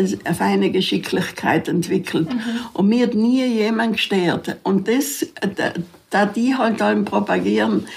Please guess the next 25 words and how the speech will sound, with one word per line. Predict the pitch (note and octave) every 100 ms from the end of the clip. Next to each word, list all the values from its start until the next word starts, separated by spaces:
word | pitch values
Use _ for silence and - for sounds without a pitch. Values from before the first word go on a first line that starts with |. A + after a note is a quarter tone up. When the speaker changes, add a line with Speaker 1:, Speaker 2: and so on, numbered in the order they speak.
| - - - -
Speaker 1:
dass | F#3+ G3
der | G3
Mensch | F#3+ G#3 B3 -
mehr | F#3+ G3 G#3 A3 G#3 - _ -
für | F#3+
innen | - A#3+ B3 A3
außen | G#3 G#3+ G#3 G#3
entwickeln | G3 F#3 F#3+ - F#3+
soll | F#3+ F#3+ F#3 F3+
und | - F#3
nicht, | F#3+ G3+ F3+
dass | F#3+ -
die | F3
ganzen | E3 F#3+ G#3+ -
Einflüsse | A#2 D#3+ F#3+ F3+ F#3 F3
von | E3
außen, | G#2 - E3 G3 F3 - - -
dass | - F#3 -
die | G3+ A3 A#3 - - - - _ _ _ -
irgendwie | A3 A3 G3 - F#3+ F#3+ F#3 F#3 - -
nicht | F#3+ G3+ G3
gut | F#3+ F#3 F#3
sein | - F3
für | E3+ -
Menschen. | G#3 - - - -